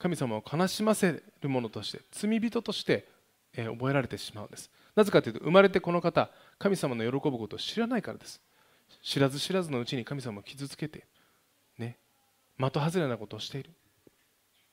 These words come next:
そんな私たちは神様に近づくことさえ許されないんです。でも、こんな私たちを思って、神様が御子イエス・キリストをこの地に送ったんです。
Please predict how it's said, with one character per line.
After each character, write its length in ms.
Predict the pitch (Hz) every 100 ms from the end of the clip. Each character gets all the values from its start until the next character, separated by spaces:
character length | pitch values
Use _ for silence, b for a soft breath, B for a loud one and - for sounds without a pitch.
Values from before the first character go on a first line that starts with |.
| _ _ b b b b b b
そ 160 | - 220
ん 20 |
な 80 | 220
私 260 | 196 233
た 120 | - 180
ち 100 | 127
は 80 |
神 220 | 113 214 214
様 180 | 156
に 100 | 117
近 220 | 113 - 208
づ 140 | 214
く 80 | -
こ 100 | -
と 120 | 262
さ 180 | - 202
え 200 | 113 123
許 80 | 160
さ 160 | 180
れ 100 | 185
な 120 | 180
い 60 | 143
ん 20 |
で 80 | -
す。 140 | - _ _ _ _ _ _ _ _ _ -
で 140 | 226
も、 180 | 170 104 b b -
こ 160 | 240
ん 60 | 254
な 80 | 226
私 320 | 190 240 247
た 120 | 233
ち 280 | - 143 - _ _ -
を 180 | 233 175 -
思 260 | 143 156 175
っ 20 |
て、 260 | - 104 - _ _ _ _ _ _ _ _ _ _ _ b b b b b b
神 180 | 165 139
様 220 | 120 104
が 240 | 110 98 -
御 80 | 143
子 160 | 139 110
イ 60 |
エ 60 | 127
ス・ 120 | -
キ 80 | -
リ 100 | 104
ス 120 | -
ト 80 | 117
を 20 |
こ 140 | -
の 80 | 131
地 160 | 123 175
に 100 | 135
送 240 | - 123 135
っ 20 |
た 220 | - 151
ん 40 | 117
で 80 |
す。 140 | -